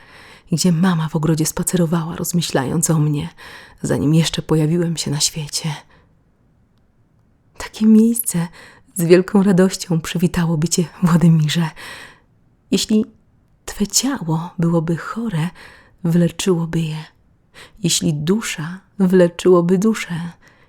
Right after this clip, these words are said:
i nakarmiłoby i napoiło ciebie zmęczonego, objęłoby snem spokojnym, a radosnym świtem obudziło. Ale tak jak większość ludzi żyjących dzisiaj na ziemi, i ty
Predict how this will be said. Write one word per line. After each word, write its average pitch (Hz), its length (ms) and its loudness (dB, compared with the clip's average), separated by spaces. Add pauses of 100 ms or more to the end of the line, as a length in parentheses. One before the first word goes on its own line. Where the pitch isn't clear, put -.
(120)
i 202 80 6
nakarmiłoby 165 880 2
i 185 140 2
napoiło 180 600 2
ciebie 175 320 -2
zmęczonego, 170 880 -4 (600)
objęłoby 170 520 2
snem 175 360 0
spokojnym, 156 760 -4 (680)
a 165 100 0
radosnym 160 500 2
świtem - 480 -6
obudziło. 156 680 -4 (880)
Ale 170 180 0
tak - 380 -2
jak - 380 -8 (100)
większość 175 680 0
ludzi 175 280 0
żyjących 175 500 0
dzisiaj 175 300 -2
na 170 140 0
ziemi, 151 420 -2 (540)
i 214 80 2
ty 196 340 -2